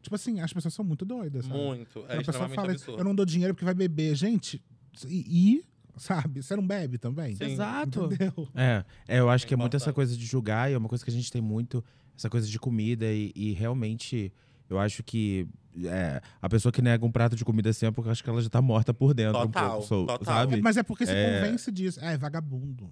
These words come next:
Speaker 2: Sim.
Speaker 1: É vagabundo, tá aqui porque quer, tá aqui porque não sei o quê." Gente, pelo amor de
Speaker 3: Teve
Speaker 1: Deus.
Speaker 3: uma vez que eu fui esse ano no aeroporto, aí uma, uma moça veio lá no Rio. Aí ela pediu um lanche, né? Aí ela pediu um lanche específico. Aí eu comprei e tal.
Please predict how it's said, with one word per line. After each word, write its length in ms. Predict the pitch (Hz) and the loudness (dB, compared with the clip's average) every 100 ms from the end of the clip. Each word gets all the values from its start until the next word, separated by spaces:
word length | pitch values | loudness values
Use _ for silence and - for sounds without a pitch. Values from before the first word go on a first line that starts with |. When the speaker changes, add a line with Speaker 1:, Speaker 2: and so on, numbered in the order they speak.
| - _ | -20 _
Speaker 2:
Sim. 280 | - - 160 | -12 -6 -2
Speaker 1:
É 60 | 135 | -2
vagabundo, 400 | 147 160 170 147 | -2 0 0 -2
tá 80 | 147 | -4
aqui 120 | 147 | -6
porque 180 | 143 196 | -4 -6
quer, 500 | - 143 127 147 131 - | -4 -4 -2 -2 -6 -8
tá 60 | - | -10
aqui 160 | 127 175 | -6 -6
porque 160 | - | -6
não 80 | 190 | -6
sei 160 | - 185 | -6 -8
o 20 | |
quê." 180 | - 156 131 | -8 -12 -8
Gente, 380 | 139 170 247 - | -4 -4 -6 -8
pelo 200 | 127 175 254 | -8 -8 -6
amor 100 | 131 | 0
de 60 | |
Speaker 3:
Teve 200 | 180 220 | 4 6
Speaker 1:
Deus. 80 | 220 | 4
Speaker 3:
uma 80 | 220 | 2
vez 220 | 196 208 | 4 4
que 100 | - | 4
eu 60 | 208 | 2
fui 260 | - - 202 | 2 2 4
esse 320 | 196 190 247 | 4 2 2
ano 240 | 208 196 | 2 4
no 80 | 196 | 4
aeroporto, 580 | 185 180 170 185 185 190 | 4 4 2 4 4 4
aí 120 | 180 | 4
uma, 160 | 180 180 | 4 4
uma 260 | 180 175 | 2 2
moça 280 | 175 175 180 | 2 2 0
veio 220 | 160 170 | 2 2
lá 120 | 170 185 | 2 0
no 80 | |
Rio. 320 | 214 196 170 160 - - - - | 2 4 2 0 -8 -20 -20 -4
Aí 120 | 170 | 0
ela 120 | 175 | 2
pediu 280 | 185 208 175 | 2 2 2
um 120 | 208 | 2
lanche, 360 | 214 175 175 185 | 2 2 0 2
né? 160 | 175 165 | 0 0
Aí 560 | - 160 165 175 175 170 - - _ - | 0 2 2 2 2 0 -2 -12 _ -10
ela 220 | - 170 | -4 -2
pediu 320 | 175 208 175 208 | 0 -2 0 2
um 20 | |
lanche 200 | 208 208 | 0 -2
específico. 640 | - - - 208 160 - - | -4 -6 -2 -2 -2 -6 -10
Aí 220 | - 170 190 | 0 2 2
eu 120 | 214 | 0
comprei 420 | 277 262 240 196 | 0 -2 -2 -4
e 40 | |
tal. 240 | 143 185 | -2 -4